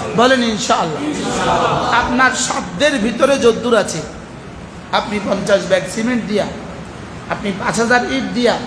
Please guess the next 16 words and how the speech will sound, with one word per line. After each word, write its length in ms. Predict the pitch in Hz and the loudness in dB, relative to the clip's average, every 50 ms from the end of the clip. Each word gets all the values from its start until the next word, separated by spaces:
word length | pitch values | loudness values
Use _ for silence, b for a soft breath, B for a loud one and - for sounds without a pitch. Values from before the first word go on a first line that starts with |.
| - - - - - - - - - - - - - - - | -8 -10 -10 -10 -10 -10 -10 -10 -12 -12 -12 -12 -10 -4 -2
আপনি 300 | - 247 - 262 254 269 | -2 0 2 2 2 2
যদি 300 | 262 262 240 254 240 220 - - - - - - - - - | 2 2 0 0 -2 -2 -4 -4 -6 -6 -8 -8 -10 -8 -4
পারেন 320 | 208 240 214 220 240 240 226 - | 0 2 2 4 2 2 2 0
তো 80 | 247 233 240 | 0 -2 0
পারেন, 280 | - 269 262 233 226 214 202 202 - - - - - - - - | 0 0 0 0 0 -2 -4 -6 -8 -10 -10 -10 -12 -8 -2 2
না 140 | 233 254 254 | 2 2 4
পারলে 240 | 226 269 277 269 277 | 4 4 4 6 6
আপনি 220 | 240 233 240 254 240 - | 4 4 2 0 -2 0
কাউকে 260 | 262 220 220 233 233 | 0 0 0 0 0
বলেন, 320 | 190 180 175 160 156 151 139 - - - - - - - - - - - - - - - - - - - | 0 0 -2 -2 -2 -4 -6 -8 -12 -14 -14 -16 -16 -16 -14 -14 -14 -14 -14 -14 -14 -14 -12 -6 -2 -2
আপনি 260 | 208 - 285 247 262 | -2 0 2 2 2
বলার 400 | 214 254 262 269 277 277 254 - | 4 6 6 8 6 6 4 4
দ্বারা 240 | 262 262 262 254 240 | 2 4 4 4 2
সে 160 | 254 254 269 | 2 0 -2
দিবে, 440 | 302 214 220 247 240 269 277 277 294 294 - - - - - - - - - - - - - - | -2 -4 -6 -4 -4 -2 -2 -2 -4 -6 -8 -12 -12 -14 -14 -14 -14 -14 -16 -16 -14 -10 0 4
ওই 280 | 311 294 311 349 330 | 6 6 6 6 4